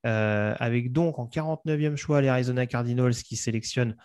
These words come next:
Rondale Moore, receveur de, euh, Purdue. Euh, Aziz Ojulari, euh, edge rusher de Georgia, avait été drafté par les Giants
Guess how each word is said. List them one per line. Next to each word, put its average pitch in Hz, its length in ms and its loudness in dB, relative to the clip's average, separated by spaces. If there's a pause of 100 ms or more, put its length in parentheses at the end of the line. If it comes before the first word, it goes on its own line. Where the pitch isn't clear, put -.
(220)
Rondale 165 680 2
Moore, 151 560 2
receveur 131 1120 0
de, 123 420 0
euh, 104 140 -4 (100)
Purdue. 120 460 2 (480)
Euh, 110 160 2
Aziz 151 340 4
Ojulari, 139 680 2
euh, - 140 -2
edge 127 140 -4
rusher 127 300 -2
de 117 140 0
Georgia, 113 320 2
avait 107 80 2
été 104 160 -6
drafté 107 260 -2
par 104 140 -8
les 98 100 -4
Giants 131 320 0